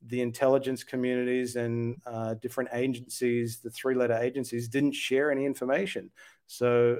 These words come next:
I think Congress is really wanting to start getting a lot of this information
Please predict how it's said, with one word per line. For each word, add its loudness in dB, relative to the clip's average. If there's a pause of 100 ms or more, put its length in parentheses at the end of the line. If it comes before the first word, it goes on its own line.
(100)
I 0
think -2 (320)
Congress 2
is -4
really 4
wanting -2 (360)
to 0
start 6 (640)
getting 8
a 8
lot 8
of 0
this -2
information 0